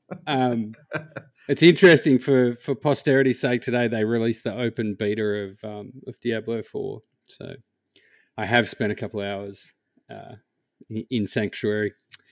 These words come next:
Speaker 1: um, today. That's neither here nor there. But hey, Red, um, just very curious, mate. Obviously, with everyone that comes onto the show, um, tell us a little bit about your backstory, mate. How did you get into Zed? When did you start playing,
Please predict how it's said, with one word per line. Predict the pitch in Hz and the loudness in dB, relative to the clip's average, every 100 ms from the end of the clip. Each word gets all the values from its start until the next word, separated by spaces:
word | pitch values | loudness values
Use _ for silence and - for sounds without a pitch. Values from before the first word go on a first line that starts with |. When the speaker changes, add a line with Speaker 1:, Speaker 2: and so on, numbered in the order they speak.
| _ _ | _ _
Speaker 1:
um, | 123 120 117 | -2 0 0
today. | 135 123 123 117 120 - - | 0 0 0 -2 -8 -20 -18
That's | 127 - | -18 -10
neither | 131 127 | -4 -2
here | 123 139 | 2 2
nor | 135 | 4
there. | 135 147 135 _ _ _ _ _ - - | 4 2 -2 _ _ _ _ _ -10 0
But | 160 | 6
hey, | 175 175 - _ - _ | 8 8 2 _ -20 _
Red, | - 196 - _ _ _ _ - | 8 8 6 _ _ _ _ 4
um, | 175 170 165 151 - _ | 6 6 4 -4 -16 _
just | 240 226 | 0 4
very | 240 196 | 8 8
curious, | - 185 185 | 8 6 8
mate. | 196 202 | 6 2
Obviously, | 170 170 180 180 | 2 0 2 2
with | 156 151 | 2 0
everyone | 165 165 170 160 156 | -4 0 2 2 0
that | 151 | -2
comes | 147 139 | -4 -4
onto | 143 131 | -2 -4
the | 123 | -4
show, | 143 135 135 127 - _ _ - | -4 -2 0 -2 -6 _ _ 0
um, | 151 151 151 - - - | 4 4 2 -6 -20 -10
tell | - 220 | -2 0
us | 269 | 2
a | 226 | 4
little | 214 | 6
bit | 196 196 | 8 6
about | 190 196 185 - - | 6 4 2 -4 -12
your | 151 | -6
backstory, | 185 190 - 240 151 | -6 -6 -2 2 2
mate. | 127 113 | 2 -2
How | 135 156 | 0 0
did | 151 | 0
you | 156 | -2
get | 151 | -2
into | 151 139 | -2 -4
Zed? | 127 147 170 | -4 -6 -6
When | 160 170 | -6 -6
did | 147 | -8
you | 143 | -10
start | - 156 - - | -10 -10 -10 -10
playing, | 156 151 139 135 | -6 -6 -6 -8